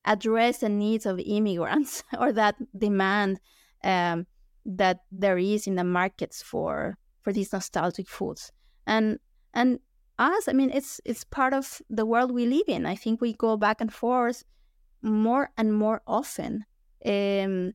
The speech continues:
as, you know, transportation becomes more available. I mean, and it's just part of the world we live in. I think we, we, we can't, we, we can't turn away from that at this point, because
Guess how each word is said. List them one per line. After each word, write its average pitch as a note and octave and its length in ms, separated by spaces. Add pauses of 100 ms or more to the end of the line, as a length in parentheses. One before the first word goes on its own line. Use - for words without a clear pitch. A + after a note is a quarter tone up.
(380)
as, A3 460
you A#3 100
know, A3 140
transportation G#3 920
becomes F#3+ 460
more F#3 420
available. G#3 800
I - 60
mean, G#3 220 (560)
and A#3+ 400
it's D4 220
just A#3+ 280 (220)
part A#3 260
of - 300 (260)
the G#3+ 200
world A3+ 340
we A#3 120
live C#4+ 220
in. - 140 (200)
I A3 80
think A#3 240
we, A#3 300
we, A3 600
we A3+ 180
can't, C4 540 (560)
we, A#3 260
we A3 120
can't B3 280
turn A#3+ 260
away A3 280
from A#3+ 280
that F#3+ 160
at F3 120
this - 180
point, F#3 380
because G3 600